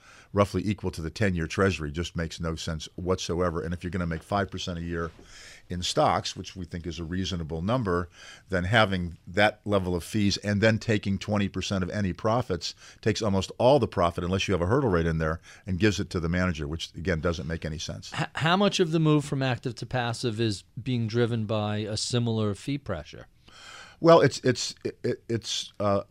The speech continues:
Speaker 1: a
Speaker 2: Is
Speaker 1: lot
Speaker 2: it performance? Is it
Speaker 1: it's,
Speaker 2: fees?
Speaker 1: it's,
Speaker 2: Is
Speaker 1: it's
Speaker 2: it
Speaker 1: a lot, it's a lot less because the fees are lower compared to hedge funds.
Speaker 2: Mm-hmm.
Speaker 1: But, but again, people have thought,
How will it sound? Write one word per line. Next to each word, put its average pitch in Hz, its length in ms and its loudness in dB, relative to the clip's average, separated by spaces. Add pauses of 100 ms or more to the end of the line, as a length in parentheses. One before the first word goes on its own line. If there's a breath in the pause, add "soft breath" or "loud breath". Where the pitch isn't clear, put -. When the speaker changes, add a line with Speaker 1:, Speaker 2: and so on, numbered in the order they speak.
(400)
Speaker 1:
a 110 60 -2
Speaker 2:
Is 110 60 4
Speaker 1:
lot 143 140 6
Speaker 2:
it - 40 -14
performance? 156 580 2
Is 123 140 -4
it 123 80 2
Speaker 1:
it's, 135 120 0
Speaker 2:
fees? 156 260 2
Speaker 1:
it's, 139 100 2
Speaker 2:
Is 123 120 0
Speaker 1:
it's 127 140 4
Speaker 2:
it 131 40 4
Speaker 1:
a - 20 4
lot, 131 360 6
it's 104 140 -4
a 117 60 0
lot 117 260 2
less 110 340 4
because 92 280 -2
the 87 80 -4
fees 101 320 2
are 87 40 0
lower 95 260 4
compared 87 340 0
to 85 40 -4
hedge 92 220 -2
funds. - 320 -6 (240 loud breath)
Speaker 2:
Mm-hmm. 107 320 -2 (160)
Speaker 1:
But, 95 260 2
but 95 140 2
again, 98 200 -2
people 131 280 0
have 85 80 -2
thought, 127 460 2